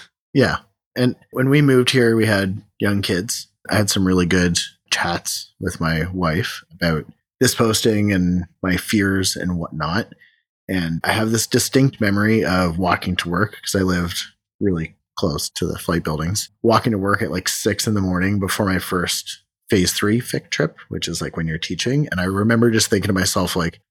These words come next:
I'm just gonna be the best instructor that I can be. And sometimes that just becomes my mantra. Maybe it's not for everybody, that I'm just gonna do the best that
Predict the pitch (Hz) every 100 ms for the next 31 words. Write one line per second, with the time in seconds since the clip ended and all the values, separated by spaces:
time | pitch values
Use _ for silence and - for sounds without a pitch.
0 | _ - 117 151 180 - - 151 113 113
1 | 101 85 - 98 - - - 92 - 87
2 | - 90 73 - _ - - 87 - -
3 | - _ _ 92 95 117 117 127 110 -
4 | 104 98 110 - 107 101 98 95 92 87
5 | 85 92 73 - _ - 110 107 - 92
6 | - 98 92 85 69 85 107 - 92 85
7 | 85 92 - 117 95 90 87 90 - -